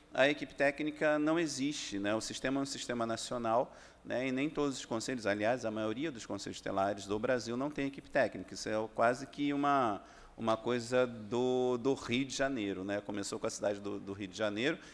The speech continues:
e foi se expandido para alguns municípios do estado. Nem todos os municípios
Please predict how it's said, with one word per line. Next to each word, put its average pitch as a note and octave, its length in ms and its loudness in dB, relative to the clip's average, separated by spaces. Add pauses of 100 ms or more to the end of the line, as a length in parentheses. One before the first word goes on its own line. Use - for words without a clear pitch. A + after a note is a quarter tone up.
(120)
e B2+ 80 -6
foi B2+ 140 -4
se - 100 -6
expandido C3+ 480 0
para D3 140 8
alguns D3 320 4
municípios D#3+ 1040 -2
do B2 160 -4
estado. A#2+ 460 6
Nem A#2 160 0
todos B2 480 2
os - 0 -
municípios F#2+ 600 -4